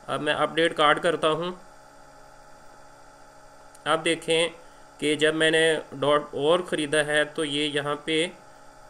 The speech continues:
renewals इक्कीस सौ है और इक्कीस सौ यहाँ पे एक साल का आ रहा है और यहाँ पे चुरंजा सौ आ रहा है।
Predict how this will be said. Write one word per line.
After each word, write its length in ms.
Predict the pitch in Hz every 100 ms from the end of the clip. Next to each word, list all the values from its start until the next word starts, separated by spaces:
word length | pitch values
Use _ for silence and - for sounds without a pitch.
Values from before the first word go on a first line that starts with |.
| -
renewals 720 | 139 143 143 165 185 190 - - - - - - -
इक्कीस 340 | 147 - 185 185
सौ 120 | 185
है 520 | 180 180 160 160 160 - - - - - - -
और 460 | - 135 131 131 131 131 131 135 - - - - - - - - - - - -
इक्कीस 280 | 143 175
सौ 100 | 175
यहाँ 280 | 175 156 165
पे 140 | 165 156 156 143 156
एक 100 | 151
साल 240 | 165 151
का 160 | 147 147
आ 140 | 135
रहा 300 | 156 151 151
है 320 | 147 151 160 - - - -
और 100 | 131
यहाँ 220 | 139 151
पे 140 | 165 156
चुरंजा 360 | 156 143 151
सौ 180 | 156 165
आ 160 | 143 131
रहा 240 | 123 123
है। 260 | 107 107